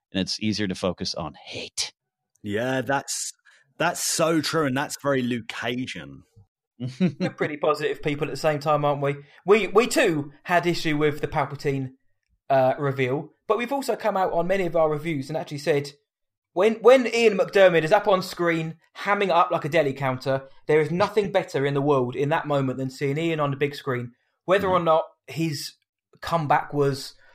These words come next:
Speaker 3: um, was explained well or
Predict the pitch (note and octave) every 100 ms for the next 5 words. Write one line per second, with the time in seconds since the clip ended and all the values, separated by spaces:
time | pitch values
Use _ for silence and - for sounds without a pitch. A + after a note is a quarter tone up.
0 | _ - C#3 C3+ C3+ C3+ C3 - - -
1 | - - _ - C4+ D#3+ E3 - F3+ E3+
2 | D#3+ D#3+ D#3+ D3 C3+ C#3